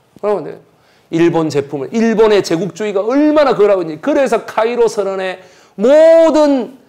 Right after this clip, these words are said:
약소민족의 독립의 조항을 다 제껴둔 채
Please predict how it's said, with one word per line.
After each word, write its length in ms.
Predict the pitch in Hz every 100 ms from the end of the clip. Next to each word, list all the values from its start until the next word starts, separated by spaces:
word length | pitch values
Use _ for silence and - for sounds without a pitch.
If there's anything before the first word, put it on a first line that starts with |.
| _ _ -
약소민족의 1040 | 254 269 - 294 254 254 233 226 208 208
독립의 840 | 208 202 240 240 240 220 226 214 185
조항을 580 | 208 220 220 202 196 190
다 340 | 160 156 170
제껴둔 560 | 170 233 180 202 185 175
채 460 | - 185 175 -